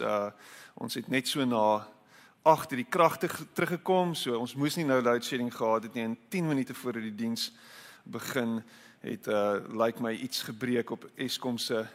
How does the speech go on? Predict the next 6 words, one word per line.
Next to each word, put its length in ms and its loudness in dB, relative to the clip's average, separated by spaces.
argaïese 720 0
stelsel, 720 -2
prehistoriese 920 -2
netwerk. 640 -4
So, 240 2
ehm, 460 4